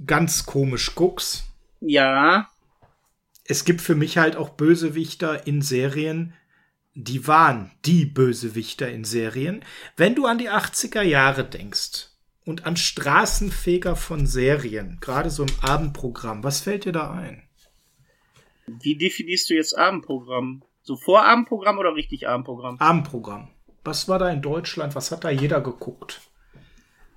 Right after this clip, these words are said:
Speaker 2: Boah.
Speaker 1: Schwierig, ne?
Speaker 2: Da
Speaker 1: Ich kann dir
Speaker 2: gab's so
Speaker 1: sagen, was
Speaker 2: viel.
Speaker 1: die geguckt haben. Dallas
Speaker 2: Ne.
Speaker 1: und Denver Clan.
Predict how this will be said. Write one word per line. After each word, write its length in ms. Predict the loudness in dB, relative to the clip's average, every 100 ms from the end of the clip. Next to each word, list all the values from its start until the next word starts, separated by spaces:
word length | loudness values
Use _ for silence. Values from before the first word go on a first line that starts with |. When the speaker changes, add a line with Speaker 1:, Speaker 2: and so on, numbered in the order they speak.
| -20 -20 -18
Speaker 2:
Boah. 800 | -14 -12 -8 -4 0 0 0 -2 -2 -2 -4 -4 0 0 0 -12 -20 -20 -20 -20 -20 -20 -20 _ -20 _ _ _ _ _ _ _ _ _ _ _ _ _
Speaker 1:
Schwierig, 500 | -4 2 4 4 2
ne? 300 | 0 -2 -4 _ _ _ _ -18 -12
Speaker 2:
Da 60 |
Speaker 1:
Ich 60 | 2
kann 120 | 4
dir 60 | 6
Speaker 2:
gab's 100 | 6
so 60 |
Speaker 1:
sagen, 160 | 6 8
was 120 | 6
Speaker 2:
viel. 140 | 10 10
Speaker 1:
die 120 | 10
geguckt 380 | 6 4 4 4
haben. 380 | 4 2 -2
Dallas 340 | 6 6 8 6
Speaker 2:
Ne. 140 | 4
Speaker 1:
und 260 | 4 0 2
Denver 400 | 4 4 2 2
Clan. 400 | -2 -2 -2